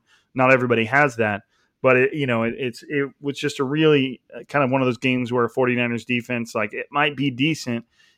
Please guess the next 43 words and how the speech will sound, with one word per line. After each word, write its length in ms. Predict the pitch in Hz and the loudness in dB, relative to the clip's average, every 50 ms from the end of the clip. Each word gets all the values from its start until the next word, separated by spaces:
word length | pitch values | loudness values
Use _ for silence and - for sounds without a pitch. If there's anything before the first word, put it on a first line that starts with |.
| _ - | _ -6
and 100 | 113 120 | -4 -2
it 60 | 131 | 0
might 260 | 135 139 139 139 135 | 0 2 0 0 0
be 300 | 131 135 135 131 127 - - - - | 0 0 0 0 -2 -4 -8 -12 -6
playing 280 | - 151 147 139 135 | -2 0 0 2 2
okay 320 | 135 131 127 - 143 143 139 | 0 -2 -2 0 0 0 0
for 120 | - - | 0 -2
the 80 | 131 127 | -2 0
amount 200 | 127 131 123 120 | 2 2 2 2
of 60 | 120 | 2
injuries, 440 | 139 143 131 117 117 113 110 104 - - | 0 0 0 -2 -2 -2 -2 -4 -4 -2
but 180 | - 110 110 | 0 0 0
it 140 | 113 123 120 | 0 -2 -4
can 120 | - 135 | -4 -2
be 120 | 131 139 131 | 0 0 0
exposed. 640 | 110 - - - 139 139 127 113 107 101 - _ _ _ _ _ _ _ _ - | 0 -2 0 2 4 4 4 4 2 -2 -6 _ _ _ _ _ _ _ _ -4
It, 180 | 123 113 117 110 | -4 -2 -2 -2
it, 200 | 135 117 123 - | -4 -8 -8 -6
you 120 | 127 117 | -6 -6
know, 140 | 104 101 101 | -6 -6 -6
if 60 | 101 - | -6 -4
you 80 | 127 120 | -4 -2
just, 220 | 117 131 127 - | 0 -2 -2 -2
a-, 140 | 135 123 123 | -4 -6 -6
especially 440 | 120 - - 151 151 - - 139 131 | -2 2 4 4 4 4 4 2 2
if 60 | 120 | 2
you're 140 | 127 131 120 | 0 -2 -2
just 220 | 123 123 - - | -2 -4 -2 0
asking, 360 | 127 120 123 117 - - 117 | 0 0 0 -2 -4 -6 -4
like, 160 | 113 107 101 | -4 -4 -4
"My 180 | 107 113 120 127 | -2 -2 -2 -2
guys 300 | 123 127 123 127 123 117 | 0 0 -2 -2 -2 -4
versus 300 | 123 123 117 - 113 107 | -6 -8 -6 -6 -4 0
your 120 | 123 139 | 0 0
guys, 380 | 131 123 117 113 110 101 - - _ _ _ _ _ _ - | 2 2 0 0 -2 -4 -8 -16 _ _ _ _ _ _ -6
let's 200 | - 120 117 - | -6 -6 -4 -2
see 160 | - 131 120 | -2 0 0
who's 240 | 127 135 123 113 113 | 0 0 -2 -4 -2
better," 340 | 104 127 135 131 120 113 110 | 2 4 4 4 4 4 2
and 180 | 107 104 107 | 0 -2 -2
then 180 | 107 107 107 101 | -4 -4 -6 -4
boom, 400 | 92 104 123 123 110 95 87 _ _ _ _ _ | -2 0 0 0 0 -2 -6 _ _ _ _ _
like, 320 | - 98 95 92 92 _ | -10 -10 -10 -10 -12 _